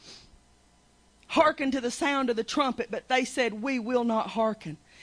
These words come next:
Therefore hear, ye nations, and know," and know.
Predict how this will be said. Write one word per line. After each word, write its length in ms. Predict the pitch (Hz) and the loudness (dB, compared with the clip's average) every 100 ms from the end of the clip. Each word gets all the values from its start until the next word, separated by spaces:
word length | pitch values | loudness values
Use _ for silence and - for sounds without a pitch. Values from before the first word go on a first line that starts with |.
| - - - | -20 -16 2
Therefore 520 | 277 269 - 269 233 | 4 4 2 2 2
hear, 260 | 294 277 | 4 4
ye 160 | 240 220 | 2 0
nations, 640 | 220 220 226 240 226 226 - - - 233 | 2 2 2 0 -2 -4 -14 -16 -4 0
and 260 | 226 220 | 2 6
know," 420 | 247 285 254 160 - - - _ _ - | 6 6 4 2 -4 -20 -20 _ _ -2
and 340 | 240 240 254 | 0 0 2
know. 520 | 269 285 269 202 110 | 2 4 4 2 -2